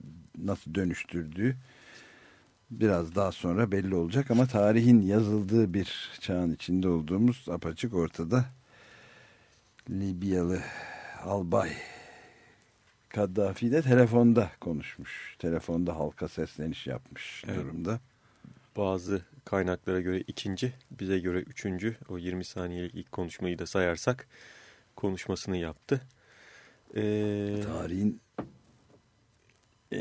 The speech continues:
Speaker 1: en önemli konuşmalarından biri.
Speaker 2: Hangisi?
Speaker 1: İdi o yirmi dak-,
Speaker 2: Yirmi
Speaker 1: yirmi
Speaker 2: saniyelik
Speaker 1: saniyelik
Speaker 2: olan.
Speaker 1: konuşma.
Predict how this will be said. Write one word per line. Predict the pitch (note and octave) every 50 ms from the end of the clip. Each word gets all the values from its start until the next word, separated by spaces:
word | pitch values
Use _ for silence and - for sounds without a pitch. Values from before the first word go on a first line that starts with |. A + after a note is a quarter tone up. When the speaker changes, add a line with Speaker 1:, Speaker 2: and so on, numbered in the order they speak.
| F#2+
Speaker 1:
en | F2+ - - - F#2 G#2 A#2+ A#2+
önemli | A#2+ G#2+ F#2+ F2 E2 E2+ F#2+ G#2 A#2+
konuşmalarından | - - F#2+ F#2+ F#2 - - E2+ F#2 F#2 F2 E2+ E2+ F2 F#2+ G#2+ B2 C3 C3+ C3+ C3
biri. | C#3+ C#3+ D3 A#2+ F#2 - - - _ _ _ _ -
Speaker 2:
Hangisi? | - - A2+ G#2 G2 F2+ E2 - - - G3+ G3 - -
Speaker 1:
İdi | A2 A2 G#2 G#2 G2+ E2+ - - -
o | G2 G2+ F#2+ E2+ F2+
yirmi | F2+ F#2+ G2 G2 G2+ G2+ G#2 G#2
dak-, | E2+ F2+ F2 D#2 - -
Speaker 2:
Yirmi | - G2+ G#2+
Speaker 1:
yirmi | A2+ G#2 A2+ A#2
Speaker 2:
saniyelik | A#2+ - A2+ G2+ F#2 G2+ G#2 G#2
Speaker 1:
saniyelik | G2+ G2+ F#2
Speaker 2:
olan. | F2 E2+ E2 D#2+
Speaker 1:
konuşma. | F#2+ F#2 F2+ E2+ D#2+ - - - D#2 D2+